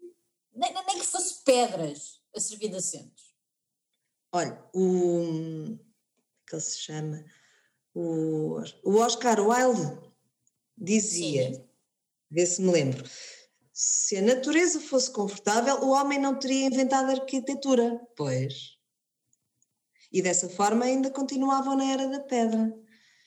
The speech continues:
Speaker 2: <laughs> E assentar o, como é que é dizer, olha, o D R R <laughs> em superfícies frias e, e ásperas,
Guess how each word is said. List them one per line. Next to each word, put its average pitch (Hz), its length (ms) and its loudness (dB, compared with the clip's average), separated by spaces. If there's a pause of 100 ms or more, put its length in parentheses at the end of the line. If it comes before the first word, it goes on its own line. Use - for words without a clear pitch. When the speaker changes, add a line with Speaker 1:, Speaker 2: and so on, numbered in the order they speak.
(200)
Speaker 2:
<laughs> 185 500 -8 (600)
E 180 140 0
assentar 185 560 2
o, 160 480 2 (800)
como 170 80 -6
é 156 80 0
que 170 100 2
é 160 60 6
dizer, 151 520 0
olha, 160 320 -2 (440)
o 175 100 -4
D 196 80 2 (100)
R 220 520 4
R - 220 -6 (500)
<laughs> - 1080 -2
em 180 180 4
superfícies - 840 -2
frias 160 480 0
e, 139 180 -2 (300)
e 196 160 6
ásperas, - 800 0